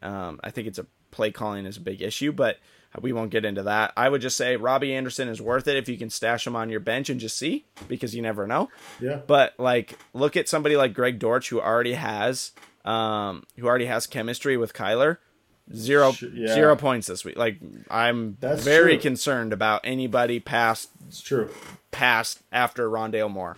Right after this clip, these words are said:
Speaker 1: I would take Hopkins, Rondale Moore after that. I don't want anything to do. Oh, and Zach Ertz. I would, I would, I would take the
Speaker 2: Oh,
Speaker 1: tight
Speaker 2: and
Speaker 1: end.
Speaker 2: Zach Ertz, yeah.
Speaker 1: Yeah, but
Speaker 2: <clears throat> Yeah, and, and be prepared as well that there's, like, we saw Latavius Murray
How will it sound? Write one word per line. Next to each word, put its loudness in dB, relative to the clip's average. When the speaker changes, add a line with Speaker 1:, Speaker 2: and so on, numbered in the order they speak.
Speaker 1:
I 4
would 2
take -2
Hopkins, 2
Rondale 4
Moore 2
after 0
that. 0
I 0
don't 2
want 0
anything -4
to -4
do. -2
Oh, 10
and 4
Zach 4
Ertz. -8
I 2
would, 0
I 2
would, -2
I 0
would -2
take -6
the 2
Speaker 2:
Oh, 2
Speaker 1:
tight 2
Speaker 2:
and 0
Speaker 1:
end. -
Speaker 2:
Zach 0
Ertz, -10
yeah. -8
Speaker 1:
Yeah, -6
but 2
Speaker 2:
<clears throat> -12
Yeah, 2
and, 0
and 0
be 0
prepared 4
as 0
well 2
that 2
there's, 0
like, 4
we 2
saw 0
Latavius 4
Murray 0